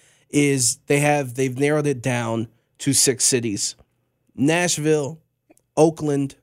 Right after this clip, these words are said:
Philadelphia, Portland, San Francisco, and Toronto.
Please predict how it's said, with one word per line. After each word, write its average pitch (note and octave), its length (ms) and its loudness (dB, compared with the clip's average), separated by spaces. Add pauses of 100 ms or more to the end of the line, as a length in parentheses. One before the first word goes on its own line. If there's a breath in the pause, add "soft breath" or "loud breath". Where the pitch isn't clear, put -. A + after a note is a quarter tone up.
(280)
Philadelphia, C3 840 0 (340)
Portland, D3+ 600 2 (240 soft breath)
San C#3+ 260 2
Francisco, B2 720 0 (340)
and C3+ 160 0
Toronto. A2+ 640 -4